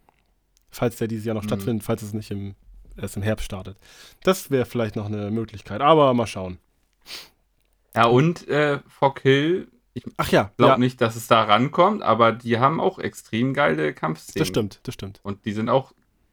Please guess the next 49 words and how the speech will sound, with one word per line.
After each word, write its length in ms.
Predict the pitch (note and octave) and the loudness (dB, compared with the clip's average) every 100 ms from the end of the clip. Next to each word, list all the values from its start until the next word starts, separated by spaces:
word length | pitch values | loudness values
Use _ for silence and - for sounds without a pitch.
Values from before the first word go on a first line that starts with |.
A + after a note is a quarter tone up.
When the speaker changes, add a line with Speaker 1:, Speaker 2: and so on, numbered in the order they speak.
| _ | _
Speaker 2:
in 120 | A2+ | 0
ihrem 300 | A#2+ B2+ A#2+ | 4 6 6
eigenen 380 | G#2 B2 A#2+ A2 | 6 4 4 0
Stil 420 | - - A2+ C3+ | -4 -6 -2 0
halt 160 | C#3+ C3+ | 0 0
extrem 460 | C3 - C#3 C#3 C3+ | -2 -8 -8 -6 -2
geil 240 | C3+ C#3 | 0 0
animiert. 640 | C#3 C#3 C#3+ D3 F#2+ - _ - | -4 -6 -6 -4 -6 -8 _ -12
Deswegen, 240 | - B2 G2+ | -4 -4 -2
Speaker 1:
Ja. 120 | A3+ | -6
Speaker 2:
äh, 20 | A#3+ _ _ _ | -8 _ _ _
aber 280 | A#2+ A#2+ A#2+ | 4 4 4
ich 120 | A#2 | 0
glaub 240 | - A#2+ A2 | 2 2 2
nicht, 380 | A2 - - | -8 -8 0
Speaker 1:
<laughs> 240 | F#3+ - A3 | 2 4 6
Speaker 2:
wie 0 | |
gesagt, 520 | F#3+ G#3+ F#3+ - - | 6 4 -2 -10 -8
einfach. 240 | G3 G3 | -6 -4
Speaker 1:
Ja, 160 | A#2+ G#2 - | -4 -6 -8
ja. 160 | A#2 - - B2+ B2+ D3 - | -10 -10 -14 -14 -14 -14 -4
Wir, 140 | D3 C#3+ | -2 2
wir, 140 | D#3+ | 2
wir, 180 | D#3 C#3+ | 4 4
wir, 260 | D3 C#3+ B2+ | 4 4 4
wir 120 | C#3 | 6
hoffen, 380 | D#3+ - D#3 D#3 _ - | 6 6 0 0 _ -2
dass 440 | C3+ - C#3 C3+ | -2 -2 -12 -4
wir 120 | C3 | 2
nochmal 240 | C#3 C3+ C3 | 2 4 2
so 80 | B2+ | 2
ein 60 | |
Niveau 240 | B2+ B2+ B2+ | 0 -2 -4
zu 120 | B2+ | -2
sehen 160 | C3+ | -2
bekommen, 320 | B2 A#2+ C3 B2+ | -2 -2 -2 -2
aber 300 | A#2+ A#2+ A#2+ | -4 -2 -2
ich 140 | A#2+ - | -4 -2
glaub, 260 | C3+ B2 - | -2 -2 -4
dass, 240 | A#2 - | -10 -2
äh, 160 | B2 A#2+ | 0 2
da 80 | |
müssen 200 | C3 C3+ C3+ | 2 2 6
wir 20 | |
warten, 240 | C3+ - | 4 4
bis 140 | A#2+ - | -2 -2
Staffel 200 | A#2+ G#2 | -6 -6
drei 140 | G2+ G2+ | -10 -10
kommt. 200 | F#2 | -14